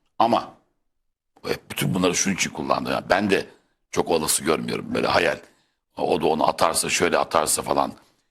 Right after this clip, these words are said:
İkisinin de şu, çok iyi bildiğim bir şey var. Ben burada bunu bu akşam söylemeden edemeyeceğim. Ee, yurt dışında çalışırken de Hintli ve Pakistanlılarla çok fazla teşriki mas-, mesaim oldu.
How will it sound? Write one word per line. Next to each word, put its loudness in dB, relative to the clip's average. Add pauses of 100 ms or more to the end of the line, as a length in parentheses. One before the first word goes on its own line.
(340)
İkisinin 0
de 2
şu, -4
çok -2
iyi 0
bildiğim 0
bir -2
şey 2
var. 2
Ben 0
burada 0 (300)
bunu -4 (460)
bu 4
akşam 2
söylemeden 0
edemeyeceğim. -2 (960)
Ee, 2
yurt 0
dışında 0
çalışırken 0
de 0 (260)
Hintli -6
ve 4
Pakistanlılarla 2 (640)
çok 0
fazla 2
teşriki -4
mas-, -2
mesaim -2
oldu. -4